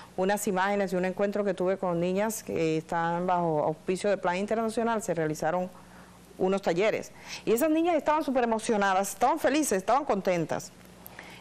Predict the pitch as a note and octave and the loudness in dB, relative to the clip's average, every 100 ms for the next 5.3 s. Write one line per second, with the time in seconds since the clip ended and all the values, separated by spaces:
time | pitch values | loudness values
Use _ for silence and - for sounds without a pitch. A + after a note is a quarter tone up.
0 | - G#3+ B3 D#4+ D#4+ C#4+ C4 A#3+ A3 A3+ | 0 2 4 2 4 0 2 2 4 2
1 | B3 B3+ A3 G3 F#3 G#3 G#3+ G#3 G3+ A3+ | 2 0 0 0 0 -2 0 0 0 2
2 | A3 A#3 A3 F#3 F3 G3 A#3 - - F#3+ | 0 0 0 0 0 0 -4 -6 -2 0
3 | F#3+ G3 G3+ G#3+ B3 C4 C#4 C4 G#3+ G3+ | 2 2 2 0 0 0 -2 0 0 2
4 | A#3 A#3 G#3+ G3 G3 A3 A3 F#3+ G#3 G3 | 0 -2 -2 0 0 0 2 2 2 2
5 | E3+ F3 A#3 | 2 2 -2